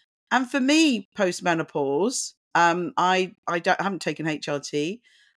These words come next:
Um, I, I put a picture of a very calm sea. The sea's just flat and blue and beautiful.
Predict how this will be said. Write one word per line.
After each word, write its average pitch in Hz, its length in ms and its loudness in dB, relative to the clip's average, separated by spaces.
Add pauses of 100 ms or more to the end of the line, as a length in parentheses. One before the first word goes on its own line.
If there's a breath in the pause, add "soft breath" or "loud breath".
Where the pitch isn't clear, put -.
(100)
Um, 180 480 2 (800)
I, 208 220 0
I 196 100 -2
put 233 160 -6
a 233 60 -2
picture - 280 -6
of 208 80 -4
a 202 60 -6
very 214 260 0
calm 214 520 0
sea. 196 540 -4
The - 80 -6
sea's 202 460 0
just - 400 -2 (400)
flat - 540 -4 (100)
and 175 460 -8
blue 214 460 2
and 156 320 -2
beautiful. 160 680 -6